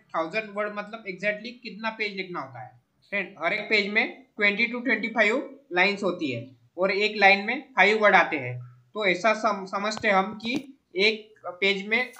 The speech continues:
hundred word आ जाएंगे और उसके back side से भी hundred page, अ, hundred word आ जाएंगे।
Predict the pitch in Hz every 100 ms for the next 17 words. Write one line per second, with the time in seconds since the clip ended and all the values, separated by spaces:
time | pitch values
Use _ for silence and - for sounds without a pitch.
0 | - - - - 196 220 226 214 202 185
1 | 156 143 127 127 196 180 - 233 226 185
2 | 180 190 - 226 220 240 214 247 349 -
3 | - 190 196 226 220 208 202 202 185 151
4 | 180 226 214 214 208 202 208 202